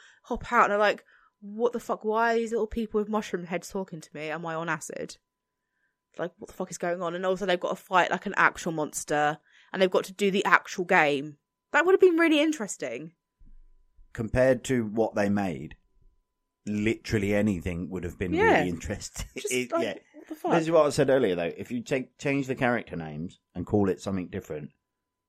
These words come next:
Speaker 2: you'd just be like, <sighs> "It's a weird film," but, uh, you know, it, you,
Speaker 1: You'd accept it a bit
Speaker 2: you'd,
Speaker 1: more.
Speaker 2: yeah,
Speaker 1: Yeah, you
Speaker 2: you'd be a bit more forgiving to it. Just be like, "Well,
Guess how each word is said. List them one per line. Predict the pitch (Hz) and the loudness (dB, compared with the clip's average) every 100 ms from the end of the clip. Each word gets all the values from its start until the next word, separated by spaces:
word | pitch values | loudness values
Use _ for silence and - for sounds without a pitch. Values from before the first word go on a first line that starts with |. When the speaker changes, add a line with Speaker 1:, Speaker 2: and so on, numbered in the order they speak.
| _ _ _ _ _ - | _ _ _ _ _ -8
Speaker 2:
you'd | 95 | -8
just | 104 95 | -6 -8
be | 98 | -2
like, | 87 85 _ _ _ _ _ _ - | -2 -4 _ _ _ _ _ _ -16
<sighs> | - - _ _ - | -14 -16 _ _ -20
"It's | - 95 | -12 -8
a | |
weird | 78 85 80 | -4 -4 -4
film," | - 92 104 110 | -6 -4 -2 -4
but, | 78 | -4
uh, | 76 80 _ - | -6 -8 _ -10
you | 98 | -6
know, | 98 | -6
it, | - 131 _ | -6 -8 _
you, | 143 123 240 | -4 0 4
Speaker 1:
You'd | 311 254 | 2 2
accept | 285 - 370 - - | -4 0 0 0 0
it | - | -2
a | |
bit | 175 160 | 0 2
Speaker 2:
you'd, | 156 | 4
Speaker 1:
more. | 147 160 170 | 4 4 6
Speaker 2:
yeah, | 170 | 8
Speaker 1:
Yeah, | 160 185 | 10 8
you | 165 240 | 6 2
Speaker 2:
you'd | 131 127 | 4 4
be | 135 123 | 6 6
a | |
bit | 107 120 | 6 2
more | 110 113 | 4 4
forgiving | 104 110 131 110 95 | 4 2 4 4 2
to | 87 | 2
it. | 87 90 | 2 2
Just | 92 - | -2 -2
be | 101 | 0
like, | 101 - | 0 0
"Well, | 170 170 92 | -2 0 -2